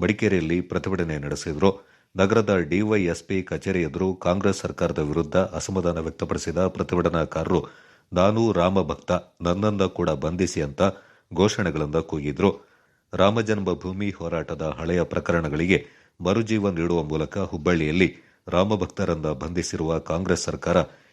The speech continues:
ಹಿಂದೂ ವಿರೋಧಿ ಧೋರಣೆಯನ್ನ ಅನುಸರಿಸ್ತಾ ಇದೆ. ಸಮಾಜಘಾತುಕ ಮತಾಂಧ ಸಂಘಟನೆಗಳ ಅಪರಾಧ ಪ್ರಕರಣಗಳಿಂದ ಹಿಂದಕ್ಕೆ ಪಡೆದಿರುವ ಸರ್ಕಾರ ಹಿಂದೂಗಳ ವಿಚಾರದಲ್ಲಿ ಭಾವನೆಗಳನ್ನ ಕೆಣಕ್ತಾ ಇದೆ. ಕಾಂಗ್ರೆಸ್ ಪಕ್ಷದ ಮುಖಂಡ ಬಿ ಕೆ ಹರಿಪ್ರಸಾದ್ ಅವರು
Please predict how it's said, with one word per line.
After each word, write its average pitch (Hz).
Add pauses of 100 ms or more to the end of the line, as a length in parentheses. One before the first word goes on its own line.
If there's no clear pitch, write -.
(140)
ಹಿಂದೂ 107
ವಿರೋಧಿ 90
ಧೋರಣೆಯನ್ನ 80
ಅನುಸರಿಸ್ತಾ 87
ಇದೆ. 73
ಸಮಾಜಘಾತುಕ 95
ಮತಾಂಧ 95
ಸಂಘಟನೆಗಳ 85
ಅಪರಾಧ 92
ಪ್ರಕರಣಗಳಿಂದ 80
ಹಿಂದಕ್ಕೆ 90
ಪಡೆದಿರುವ 78
ಸರ್ಕಾರ 85 (400)
ಹಿಂದೂಗಳ 104
ವಿಚಾರದಲ್ಲಿ 85 (100)
ಭಾವನೆಗಳನ್ನ 85
ಕೆಣಕ್ತಾ 82
ಇದೆ. - (120)
ಕಾಂಗ್ರೆಸ್ 113
ಪಕ್ಷದ 95
ಮುಖಂಡ 85
ಬಿ 90
ಕೆ 92
ಹರಿಪ್ರಸಾದ್ 80
ಅವರು 82